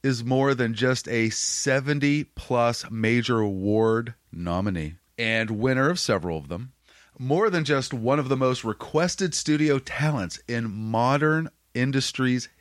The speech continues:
history, more than one of the adult industry's best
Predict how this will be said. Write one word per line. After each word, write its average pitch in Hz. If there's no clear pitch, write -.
history, 80
more 170
than 123
one 135
of 120
the 110
adult 123
industry's 117
best 135